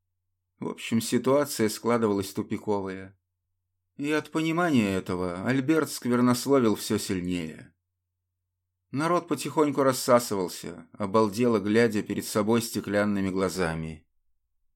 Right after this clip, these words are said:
Новость не пришлась по нутру никому. "Почтенная жрица!" Альберт подошел к сидевшей на троне Вике, протянул руку.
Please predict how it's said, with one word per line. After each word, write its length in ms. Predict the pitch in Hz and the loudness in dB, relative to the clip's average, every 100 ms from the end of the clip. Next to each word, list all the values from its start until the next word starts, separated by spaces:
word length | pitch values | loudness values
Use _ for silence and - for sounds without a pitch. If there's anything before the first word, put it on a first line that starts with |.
| _ | _
Новость 560 | - 117 143 139 131 - | -4 0 2 2 0 4
не 140 | 123 | 4
пришлась 480 | 120 117 - 117 113 | 4 0 2 2 2
по 120 | - | 2
нутру 320 | 110 107 113 107 | 2 2 2 2
никому. 640 | 104 92 98 87 78 - _ _ _ _ _ _ _ _ _ _ _ | 0 0 -2 -2 -8 -14 _ _ _ _ _ _ _ _ _ _ _
"Почтенная 1000 | 117 113 - - - 143 139 131 127 135 | -8 -8 -10 -10 -4 -2 0 0 0 0
жрица!" 920 | 131 135 156 131 - - - - - _ _ _ _ _ _ | 0 -4 -4 -4 -8 -10 -10 -10 -16 _ _ _ _ _ _
Альберт 480 | 110 101 95 101 95 | -8 -6 -2 -4 -2
подошел 420 | 107 101 - 104 | -4 -2 0 -2
к 80 | 90 | -2
сидевшей 500 | - 98 101 - 101 | -6 -2 -2 -2 -4
на 140 | 101 | -2
троне 340 | 101 101 95 95 | -2 0 0 0
Вике, 380 | 120 131 95 87 | 0 -2 -8 -6
протянул 500 | 101 - 117 120 117 | -6 -2 2 4 4
руку. 500 | 101 - - - | 2 -4 -12 -12